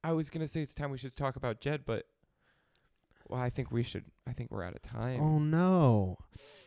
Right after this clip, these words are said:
Speaker 1: So I guess
Speaker 2: Well,
Speaker 1: we're skipping Jed for this episode.
Speaker 2: I guess it's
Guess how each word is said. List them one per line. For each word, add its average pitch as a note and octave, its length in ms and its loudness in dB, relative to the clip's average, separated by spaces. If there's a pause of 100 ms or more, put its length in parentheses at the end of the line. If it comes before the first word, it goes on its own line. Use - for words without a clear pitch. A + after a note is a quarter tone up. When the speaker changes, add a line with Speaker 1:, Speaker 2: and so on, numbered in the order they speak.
(640)
Speaker 1:
So - 160 0
I C#3 100 4
guess E3+ 240 6
Speaker 2:
Well, F#3+ 160 12
Speaker 1:
we're D3+ 60 6
skipping D3 460 2
Jed B2 240 4
for B2+ 100 2
this A2+ 200 0
episode. G#2+ 460 4
Speaker 2:
I - 20 6
guess D3 240 6
it's - 240 -10